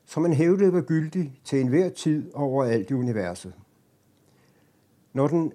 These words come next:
eksperimentelle metode og praksis fik så stor betydning, skyldtes det ikke mindst opfindelsen af en række nye instrumenter,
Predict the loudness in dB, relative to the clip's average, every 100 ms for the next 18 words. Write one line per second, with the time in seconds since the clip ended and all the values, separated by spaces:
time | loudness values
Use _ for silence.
0 | 0 0 2 2 4 4 4 0 0 2
1 | 4 4 4 0 -2 -2 -2 -12 -4 -4
2 | -2 -4 0 0 0 -6 -2 -2 -2 -6
3 | -10 _ _ _ _ _ -6 0 0 0
4 | 4 4 4 2 2 -2 0 2 2 0
5 | -4 -4 -2 -2 0 -2 0 0 2 0
6 | -2 -2 -2 0 0 -4